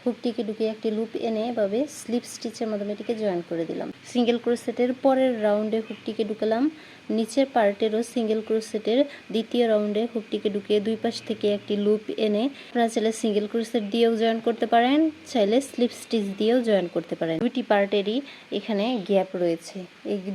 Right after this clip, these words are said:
দুইটি গ্যাপ একসাথে করে হুকটিকে ঢুকিয়ে আমি একবার সিঙ্গেল ক্রোশেট করে নিলাম। উপরের দিকে আরও তিনটি চেইন করে নিলাম। এই তিনটি চেইন আমার প্রথম ডাবল ক্রোশেট কাউন্ট হবে। দুটি পার্ট জয়েন্ট করা হয়ে যাচ্ছে এবং একটি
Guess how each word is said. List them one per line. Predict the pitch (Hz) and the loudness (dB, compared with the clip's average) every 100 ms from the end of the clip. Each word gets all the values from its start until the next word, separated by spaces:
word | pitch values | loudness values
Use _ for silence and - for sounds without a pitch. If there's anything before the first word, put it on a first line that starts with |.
| 196 | -2
দুইটি | 240 233 214 202 | -2 -2 -2 2
গ্যাপ | 214 233 - - - - | 2 2 -16 -20 -6 -4
একসাথে | 262 - - - 214 202 | -2 -4 -12 -8 -4 -2
করে | 196 262 - - - | 0 -2 -4 -20 -6
হুকটিকে | 220 214 202 208 190 | -6 -6 -6 -4 -4
ঢুকিয়ে | 196 214 208 | -4 -2 -2
আমি | 208 226 | -2 -4
একবার | 226 220 269 320 - - | -6 0 0 0 -8 -10
সিঙ্গেল | - 202 190 190 | -4 -2 -2 -4
ক্রোশেট | 185 185 175 - | -8 -6 -10 -6
করে | 180 170 170 | -2 0 0
নিলাম। | 165 165 170 - - - - - - - - - | -2 -2 -4 -10 -20 -20 -20 -20 -20 -20 -20 -14
উপরের | 226 247 233 | 0 0 2
দিকে | 220 247 220 | 0 0 0
আরও | 196 214 320 - - - | 0 2 0 -2 -20 -6
তিনটি | 247 220 226 - | -4 -2 -4 0
চেইন | 240 190 180 | 0 0 0
করে | 175 170 | 0 0
নিলাম। | 170 170 175 - - - | -2 -4 -6 -14 -16 -2
এই | 254 | 2
তিনটি | 294 277 277 | 2 2 2
চেইন | 277 | 0
আমার | 262 262 | 0 0
প্রথম | 262 262 202 | 0 2 2
ডাবল | 185 208 | 0 -2
ক্রোশেট | 220 - 240 214 | -4 -4 0 2
কাউন্ট | 170 175 | 0 -2
হবে। | 185 170 170 - - 208 | -2 -2 -4 -10 -4 -2
দুটি | 254 269 | 2 4
পার্ট | 233 226 220 202 190 | 4 4 2 -8 -2
জয়েন্ট | 208 208 202 - | 2 2 0 0
করা | 226 226 | 2 4
হয়ে | 240 220 | 2 0
যাচ্ছে | 220 - 254 | -6 -2 0
এবং | 196 190 | 0 -2
একটি | 196 | -2